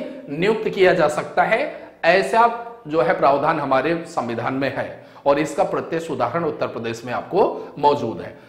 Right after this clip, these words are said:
राज्यपाल की नियुक्ति को तो आप जानते हैं,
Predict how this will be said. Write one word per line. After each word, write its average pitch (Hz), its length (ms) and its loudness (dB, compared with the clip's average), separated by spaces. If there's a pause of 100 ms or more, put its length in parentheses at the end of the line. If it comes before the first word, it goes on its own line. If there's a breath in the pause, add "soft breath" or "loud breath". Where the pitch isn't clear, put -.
(180 loud breath)
राज्यपाल 220 520 6
की 247 120 0
नियुक्ति 220 380 -2
को 240 260 4 (280)
तो 170 280 -2
आप 165 240 6
जानते 170 340 4
हैं, - 260 -4